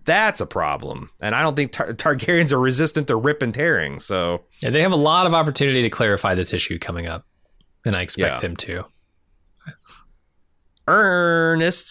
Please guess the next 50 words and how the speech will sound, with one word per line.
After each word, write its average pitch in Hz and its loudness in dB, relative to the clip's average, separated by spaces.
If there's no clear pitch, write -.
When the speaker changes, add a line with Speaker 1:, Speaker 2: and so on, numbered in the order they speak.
Speaker 1:
says, 120 2
"When 127 0
Vhagar 196 2
killed 165 -2
Luke 147 0
and 123 -4
Arax 107 0
in 98 -4
the 95 -2
last 104 0
episode, 92 0
I 90 0
couldn't 151 -2
shake 135 -2
the - -20
thought 107 0
of 87 -8
the 87 -12
possibility 98 0
she - -4
might 113 0
be 120 -8
killing 117 -2
one 107 0
of 139 0
her - -4
own 123 0
kids 123 -2
or 139 -2
grandkids 101 -4
in 139 -4
Arax. 117 -4
Not 117 -2
sure 139 0
the 107 0
lineage 127 0
of 120 -2
the 110 -2
dragons, 95 0
but 95 -2
is 107 -4
it 185 -4
possible 117 -2
that 127 -4
Arax 101 -2
is 98 -10
a 87 -12
descendant 98 -4
of 85 -4
Vhagar? 92 -2